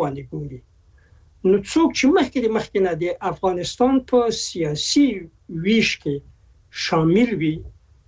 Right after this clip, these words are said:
او بیا هم د ملګرو ملتونو د چوکۍ د پاره او یا د ملګرو ملتونو د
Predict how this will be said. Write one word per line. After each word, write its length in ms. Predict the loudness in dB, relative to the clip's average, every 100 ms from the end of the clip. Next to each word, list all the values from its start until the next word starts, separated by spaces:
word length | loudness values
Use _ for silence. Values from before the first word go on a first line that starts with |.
| -4
او 200 | 0 2
بیا 220 | 2 2 2
هم 300 | 0 0 -2 -8 _ -4
د 20 | 0
ملګرو 460 | 0 0 2 4
ملتونو 640 | 4 2 0 -2 0 2 2 -2 -10 _ -20 -20 -20 -20 _ -4
د 100 | 0 2 0 0 0
چوکۍ 440 | 2 0 0 0 2
د 160 | 2 0
پاره 320 | 0 2 0 -2 -2
او 100 | 0
یا 140 | 2 0
د 100 | 0 -2
ملګرو 320 | 0 2 4 4
ملتونو 400 | 0 -2 -2
د 80 | 0